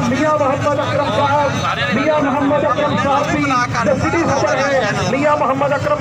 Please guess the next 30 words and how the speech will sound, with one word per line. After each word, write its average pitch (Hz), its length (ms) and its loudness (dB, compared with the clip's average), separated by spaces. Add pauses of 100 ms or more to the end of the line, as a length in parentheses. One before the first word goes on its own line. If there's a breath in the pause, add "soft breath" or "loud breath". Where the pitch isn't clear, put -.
साहब 285 240 2
भी 285 120 0 (380)
सईद 277 200 0
अहमद 294 260 0
सैदी 277 360 0
साहब 294 240 0
के - 160 -2
हमरा 269 280 0
हैं। 269 240 2 (440)
इसी 269 220 2
तरह 294 440 4 (240)
सैकड़ों 294 380 2
की 285 120 -2
तादाद 285 400 2
में 277 140 2
लोग 277 320 2
यहाँ 277 280 2
पे 294 120 0 (440)
टायर्स 277 380 2
को 285 120 4 (140)
आग 294 240 2
लगाए 277 340 2
हुए, 285 200 2 (440)
ये 277 140 4
देखें, 285 260 2
यहाँ 285 320 2
पे 285 160 2
मौजूद 285 360 2 (380)
वकला 285 400 2
तंजीमें, 294 520 4